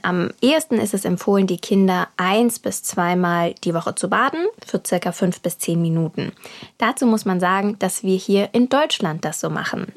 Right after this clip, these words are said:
Wenn wir natürlich andere Kulturen auch betreuen oder auch in andere Länder mal schauen,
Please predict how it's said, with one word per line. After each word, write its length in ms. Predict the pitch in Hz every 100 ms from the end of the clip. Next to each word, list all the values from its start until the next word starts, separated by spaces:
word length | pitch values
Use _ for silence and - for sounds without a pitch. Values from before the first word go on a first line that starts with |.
| -
Wenn 300 | 220 196 190
wir 120 | 190
natürlich 640 | 185 180 - 185 185 185 - - - -
andere 280 | 208 202 180
Kulturen 520 | - - - 359 339
auch 140 | 254 247
betreuen 800 | 233 226 - 202 196 196 202 202
oder 560 | 190 180 180 170 170 -
auch 160 | 185
in 120 | 214 208
andere 240 | 196 196
Länder 300 | 196 190 208
mal 220 | 196 185
schauen, 300 | 190 185 175